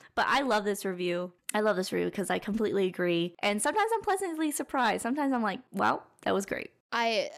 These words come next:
Speaker 2: there are only a few people whose, um, opinions on horror movies I will take.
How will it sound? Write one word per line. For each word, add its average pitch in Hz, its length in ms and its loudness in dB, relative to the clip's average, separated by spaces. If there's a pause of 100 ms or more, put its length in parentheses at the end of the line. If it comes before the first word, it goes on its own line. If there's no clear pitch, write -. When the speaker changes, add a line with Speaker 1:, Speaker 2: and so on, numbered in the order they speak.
Speaker 2:
there 226 180 2
are 214 140 4
only 208 300 0
a 190 60 2
few 175 200 -6
people 190 340 -4
whose, 170 720 0
um, 135 460 -2 (120)
opinions 202 520 0
on 185 100 0
horror 196 220 -2
movies - 260 -4
I - 80 -4
will - 140 -6
take. - 480 -10